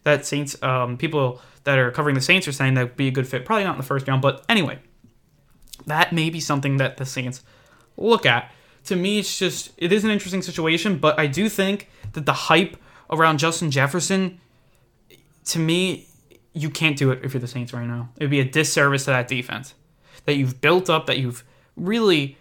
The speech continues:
given a lot of attention to over the last few years. Finish it. Add a linebacker, and you can add it in free agency right now. You have M-, uh, Nigel Bradham probably sitting in your face for five million dollars, which the Saints can afford, any team can afford it.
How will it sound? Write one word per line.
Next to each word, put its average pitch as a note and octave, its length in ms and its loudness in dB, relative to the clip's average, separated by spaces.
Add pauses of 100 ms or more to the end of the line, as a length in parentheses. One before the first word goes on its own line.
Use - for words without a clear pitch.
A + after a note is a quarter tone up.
given D#3 160 0
a D3+ 80 2
lot D#3 180 6
of C#3 140 4
attention D3 400 0
to G#3+ 140 2
over G3+ 120 -2
the G3+ 60 -6
last G#3 220 0
few A3+ 100 -2
years. A#3 320 -2 (640)
Finish F#3 400 0
it. - 180 -14 (840)
Add G#3+ 160 6
a B3+ 40 6
linebacker, A#2+ 640 -2
and A#3 160 2
you C4+ 60 2
can C#4+ 140 0
add C4 220 2
it C4 60 2
in A#3 100 0
free A3+ 180 0
agency G#3+ 220 -2
right G#3 180 -4
now. G#3+ 80 0
You G3+ 180 -2
have F3 120 0
M-, E3 200 -2
uh, E3+ 140 2
Nigel G#3 380 0
Bradham E3 360 2
probably D#3 180 2
sitting C#3 600 0 (180)
in G#3 100 0
your A3 100 2
face B2+ 360 0
for C3+ 120 -4
five F3 400 6
million D#3+ 260 0
dollars, A#2+ 460 -4 (480)
which C3+ 160 -4
the C3+ 60 -4
Saints F#3+ 300 -2
can B3+ 120 0
afford, G#3+ 460 0
any A3 140 0
team C3+ 200 -2
can B2+ 100 -4
afford B2+ 340 -4
it. - 80 -20